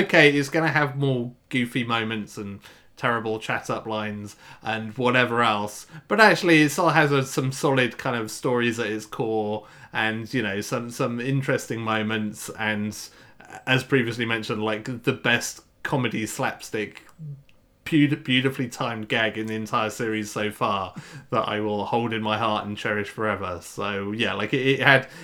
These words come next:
it had plenty to be, to be getting on with, and I was kind of, I was kinda into it for, for the most part.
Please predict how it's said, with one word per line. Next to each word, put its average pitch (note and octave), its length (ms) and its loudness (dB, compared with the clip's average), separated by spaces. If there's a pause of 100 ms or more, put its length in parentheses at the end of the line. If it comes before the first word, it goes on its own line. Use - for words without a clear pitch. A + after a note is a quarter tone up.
it E3 120 4
had D#3+ 200 8
plenty D#3 340 6
to C#3 140 0
be, C3 260 2
to C#3 140 -4
be C3+ 80 2
getting B2+ 240 4
on A#2 180 -4
with, A2 320 0
and G2+ 340 -6
I G#2 160 -2
was G#2 160 -6
kind G#2+ 320 -8
of, G2 200 -6 (280)
I E3 80 2
was F3 140 8
kinda F3+ 320 6
into D3 260 6
it C3 160 4
for, B2 220 6
for B2+ 120 -4
the A#2 100 -2
most G2+ 320 -4
part. F#2+ 320 -6